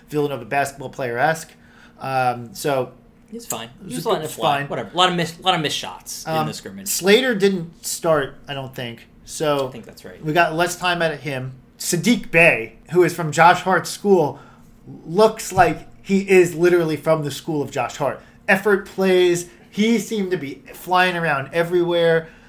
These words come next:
Speaker 1: He made a three, I think. Um, he had some tough rebounds.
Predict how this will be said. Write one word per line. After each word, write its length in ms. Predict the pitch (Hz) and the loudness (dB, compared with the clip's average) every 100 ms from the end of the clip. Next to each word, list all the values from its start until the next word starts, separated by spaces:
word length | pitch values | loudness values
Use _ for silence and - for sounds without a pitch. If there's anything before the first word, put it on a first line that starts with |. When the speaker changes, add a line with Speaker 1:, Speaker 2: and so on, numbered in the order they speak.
| - | -16
Speaker 1:
He 60 | - | -4
made 180 | 160 139 | -2 -2
a 40 | |
three, 360 | 127 - 202 208 | -4 -2 2 4
I 100 | 190 | 2
think. 460 | - 190 170 165 - - - | 0 -4 -4 -8 -16 -20 -20
Um, 380 | - 139 135 131 | -10 -4 -2 -4
he 120 | 139 | -4
had 260 | 165 143 135 | 0 0 0
some 300 | 139 123 - - _ | -6 -8 -12 -20 _
tough 260 | - 165 - | -2 -2 0
rebounds. 640 | 143 190 190 175 170 165 | 0 2 2 2 0 -4